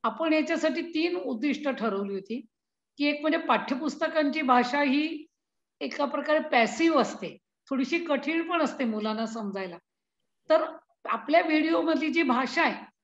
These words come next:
जे शिक्षक बोलत असतील, विद्यार्थी बोलत असतील, ती भाषा सहज, सोपी, friendly अशी आणि informal असली पाहिजे.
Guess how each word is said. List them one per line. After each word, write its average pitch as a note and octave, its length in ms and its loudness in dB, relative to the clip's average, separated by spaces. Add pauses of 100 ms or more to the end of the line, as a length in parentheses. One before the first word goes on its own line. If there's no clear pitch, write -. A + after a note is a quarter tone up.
(200)
जे C#4 120 -2
शिक्षक C#4+ 380 -4
बोलत B3+ 380 -2
असतील, A#3+ 300 -4
विद्यार्थी A#3+ 440 -2
बोलत A#3 300 -2
असतील, A3+ 340 -6 (380)
ती E4 80 2
भाषा D#4+ 640 2 (260)
सहज, D4 520 6
सोपी, D#4 480 0
friendly C4 800 2 (280)
अशी D4+ 340 0
आणि C4 200 2
informal D#4+ 760 4
असली C#4 240 0
पाहिजे. G3+ 340 -4